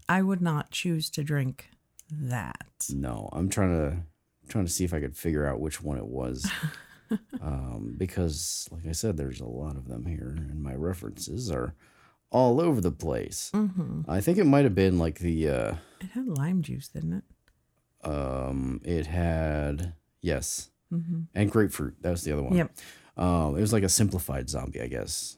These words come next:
Speaker 2: It was,
Speaker 1: Mm.
Speaker 2: uh, originally, I guess the recipe is by Jeff Beachbum Berry.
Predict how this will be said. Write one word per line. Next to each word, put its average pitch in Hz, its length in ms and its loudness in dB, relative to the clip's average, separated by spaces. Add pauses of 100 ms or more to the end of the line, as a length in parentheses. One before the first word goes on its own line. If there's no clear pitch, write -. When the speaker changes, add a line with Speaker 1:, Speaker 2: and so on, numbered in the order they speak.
Speaker 2:
It - 80 -6
was, 180 220 2
Speaker 1:
Mm. 58 100 0 (140)
Speaker 2:
uh, 67 40 -8
originally, 73 540 -6 (420)
I 82 40 -6
guess 82 180 -2
the 76 60 -4
recipe 82 320 -2
is 71 80 -8
by 64 360 -6 (220)
Jeff 85 460 -4 (120)
Beachbum 82 540 -4
Berry. 82 460 -4